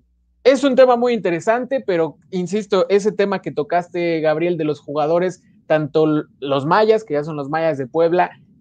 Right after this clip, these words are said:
y en general, a nivel liga y a nivel ligas, tanto la fam como la L F A,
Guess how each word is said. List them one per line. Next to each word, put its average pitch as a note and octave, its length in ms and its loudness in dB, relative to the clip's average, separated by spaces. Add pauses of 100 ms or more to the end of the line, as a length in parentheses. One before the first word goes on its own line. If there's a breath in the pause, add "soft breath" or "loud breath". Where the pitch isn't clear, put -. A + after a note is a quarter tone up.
y G3+ 220 6
en G3+ 160 2
general, F#3+ 640 2
a D3+ 100 -8
nivel F#3 400 0
liga G#3 560 0
y D#3 80 -2
a D#3 40 -2
nivel E3 280 2
ligas, D4+ 640 2 (100)
tanto C3 300 -8
la C3 120 0
fam A#3 220 -4
como E3 180 -10
la D#3+ 140 0
L G#3+ 100 0
F F3 200 -4
A, F#3+ 140 -2